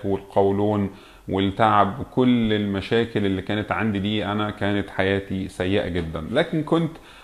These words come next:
بضحك على نفسي وبقول: "لأ، الحياة كده حلوة وأنا كده تمام."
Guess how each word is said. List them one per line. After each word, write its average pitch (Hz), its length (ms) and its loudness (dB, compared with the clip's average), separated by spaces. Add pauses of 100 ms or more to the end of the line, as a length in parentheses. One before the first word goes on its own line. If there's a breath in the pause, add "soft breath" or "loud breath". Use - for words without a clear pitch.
(100)
بضحك 143 380 4
على 107 120 2
نفسي 143 500 0
وبقول: 120 640 0
"لأ، 117 480 2
الحياة 110 300 0
كده 107 220 0
حلوة 117 420 0
وأنا 110 240 0
كده 117 180 0
تمام." 127 480 0